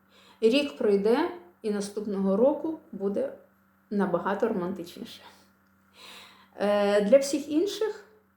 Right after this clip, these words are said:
занурення у сімейні справи вимагає певних сил та терпіння. Якщо ви працюєте, це саме той рік, коли потрібно приділити більше уваги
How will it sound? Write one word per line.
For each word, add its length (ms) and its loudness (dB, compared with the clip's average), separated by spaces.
занурення 640 2
у 100 0
сімейні 500 2
справи 500 0
вимагає 840 0
певних 420 -2
сил 220 -8
та 120 -14
терпіння. 520 -14
Якщо 540 4
ви 120 2
працюєте, 920 2
це 140 -2
саме 360 4
той 280 2
рік, 240 -4
коли 420 4
потрібно 580 -2
приділити 680 -2
більше 520 -2
уваги 840 -4